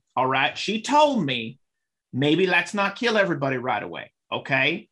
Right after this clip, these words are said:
Sometimes there's some, uh, I can't remember the term she uses, something about, uh, C P Ns or something, or C P U, C P Us, or C P Us that I have brought into the world that I'd like you to interact with. I think there's some character growth that can happen.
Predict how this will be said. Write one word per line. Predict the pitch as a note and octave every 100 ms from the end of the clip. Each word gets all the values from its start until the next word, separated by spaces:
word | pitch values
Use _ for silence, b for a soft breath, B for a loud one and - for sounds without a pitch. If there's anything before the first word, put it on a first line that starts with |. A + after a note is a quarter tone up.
| _ _ -
Sometimes | - D3 D3 E3+ F3 E3 D#3+
there's | F3+ E3+ -
some, | G3 F3+ E3+
uh, |
I | D3+ D3+ C#3+ C#3 - D3
can't | G#3 F#3+
remember | F#3+ F3
the | E3
term | F#3+ F3+ F3
she | -
uses, | F3 F3 E3+ C#3+ -
something | E3+ E3
about, | D#3+ D#3 C#3+ D3
uh, | C3+ B2+ -
C | - F#3+ E3+
P | F3 E3+
Ns | F3 F3 E3+
or | E3
something, | F3+ E3+
or | C3+
C | - F3+
P | F3+
U, | D#3 -
C | - A#3+
P | B3+ G3
Us, | C3+
or | C#3
C | - B3
P | C#4 D4+ A#3
Us | D3 F3+ - - b b b b -
that | D3 E3+ -
I | G3 A3
have | G3 F#3 D#3
brought | F#3+ A3+
into | A3 G3 G#3+
the |
world | F#3+ B3+ C4+ F3
that | E3
I'd | D#3+
like | F3+ F3+
you | F3
to | F#3+
interact | F#3+ F#3+ G#3 G3+ A#2+
with. | F#2 -
I | D3
think | D3 C#3
there's | D3 C#3+
some | D#3 C#3+
character | F3 F3+ E3
growth | C#3 A2+ -
that |
can | A2 -
happen. | - -